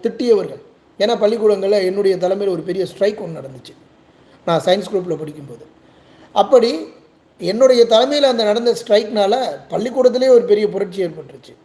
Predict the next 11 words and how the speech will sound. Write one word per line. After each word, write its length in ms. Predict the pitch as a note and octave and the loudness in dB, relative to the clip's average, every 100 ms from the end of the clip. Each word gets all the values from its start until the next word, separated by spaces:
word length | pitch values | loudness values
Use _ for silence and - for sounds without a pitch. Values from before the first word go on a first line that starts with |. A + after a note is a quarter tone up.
| _ - | _ -8
அது 220 | F3 A3 | -2 2
ஒரு 120 | G3+ | 2
புறம் 200 | G3 F#3 | 0 -4
இருக்கட்டும். 380 | D#3 D#3 - - _ _ _ - | -6 -10 -14 -20 _ _ _ -6
அன்றைக்கு 520 | F#3+ A#3+ C4+ B3 A3 | -2 0 0 0 -2
என்னையெல்லாம், 460 | B3 C4+ C4 B3 A3 | 4 6 6 4 2
என்ன 480 | G#3 A#3+ A#3+ G3+ F3 D#3 | -2 -2 -2 -2 -4 -8
எவ்வளவு 380 | F#3 G3+ B3 A#3+ | -6 2 4 6
பேர் 140 | C4 | 4
விமர்சனம் 440 | C4 A3+ A#3 A3+ G#3 | 4 -2 -4 -6 -10
செய்தார்களோ, 600 | G3 F#3 E3+ E3+ F#3+ | -8 -8 -8 -4 -4